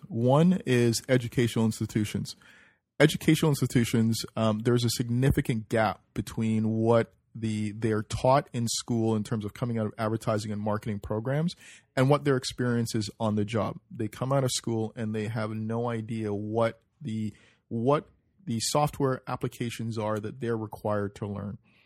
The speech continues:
And so this creates a significant challenge for, um, um, employers because they then have to spend up to a year or a year and a half training resources, um, who may, they may end up losing,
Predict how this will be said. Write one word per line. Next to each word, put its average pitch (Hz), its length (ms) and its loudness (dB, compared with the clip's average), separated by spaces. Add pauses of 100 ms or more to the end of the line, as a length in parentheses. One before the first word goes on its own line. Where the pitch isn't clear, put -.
(240)
And - 140 0
so 139 180 2
this 156 220 0
creates - 400 -2
a 120 60 -6
significant 120 840 -4
challenge 151 400 -2
for, 107 440 -4
um, 101 540 -2 (120)
um, 101 640 -6
employers 131 560 -2
because 117 340 -4 (300)
they 143 160 6
then 156 160 2
have 170 140 -2
to 139 80 -4
spend 127 420 0
up 113 120 -6
to 117 140 -6
a 110 60 -2
year 123 380 0
or 113 80 2
a 107 60 0
year 113 260 -2
and 107 100 -2
a 104 60 -4
half 117 320 -4
training 147 580 -2
resources, 104 800 -4 (380)
um, 113 320 2
who 131 200 0
may, 127 240 -2
they 123 160 -2
may 135 160 -2
end 127 100 -2
up 117 120 -6
losing, 113 540 -2